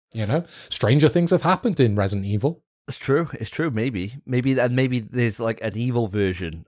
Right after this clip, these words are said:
Speaker 2: and a good version. And maybe that will all
Speaker 1: Ooh.
Speaker 2: come to pass in Resident Evil Nine.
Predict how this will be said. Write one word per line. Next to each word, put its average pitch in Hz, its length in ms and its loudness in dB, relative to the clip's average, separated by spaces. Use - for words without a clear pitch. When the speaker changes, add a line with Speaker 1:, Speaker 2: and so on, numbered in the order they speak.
Speaker 2:
and 95 140 -6
a 95 40 -6
good 104 200 -6
version. 87 440 -6
And 80 80 -16
maybe 101 200 -4
that 139 120 4
will 123 140 8
all 104 120 6
Speaker 1:
Ooh. 95 60 -2
Speaker 2:
come 110 200 0
to 110 100 -8
pass 101 400 -4
in 110 100 -6
Resident 104 300 -4
Evil 104 220 -6
Nine. 87 280 -6